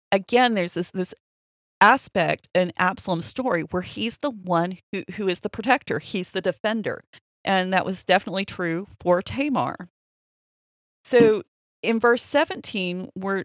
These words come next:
we're told, "Your heart was corrupted because of your beauty. You corrupted your wisdom for the sake of your splendor." And we've seen how the way Hushai was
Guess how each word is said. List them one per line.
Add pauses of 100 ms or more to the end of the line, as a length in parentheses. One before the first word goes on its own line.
we're
told,
"Your
heart
was
corrupted
because
of
your
beauty. (360)
You
corrupted
your
wisdom
for
the
sake
of
your
splendor." (420)
And
we've
seen
how (1400)
the
way
Hushai
was